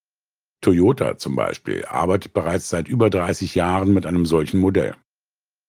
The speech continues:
Routineabläufe in der Wertschöpfung sind klar hierarchisch organisiert und zentral gesteuert. Bei Fragen der Prozessoptimierung haben hingegen die Fließbandarbeiter genauso viel zu melden wie die Manager.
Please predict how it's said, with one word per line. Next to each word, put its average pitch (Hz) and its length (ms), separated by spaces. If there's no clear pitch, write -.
Routineabläufe 92 1040
in 69 100
der 65 140
Wertschöpfung 107 720
sind 85 280
klar 82 340
hierarchisch 82 640
organisiert 76 720
und 92 160
zentral 87 440
gesteuert. 78 600
Bei 67 180
Fragen 67 380
der 58 160
Prozessoptimierung 58 1200
haben 85 280
hingegen 95 480
die 101 100
Fließbandarbeiter 64 1000
genauso 80 420
viel 85 240
zu - 100
melden 101 500
wie 110 100
die 123 100
Manager. 67 520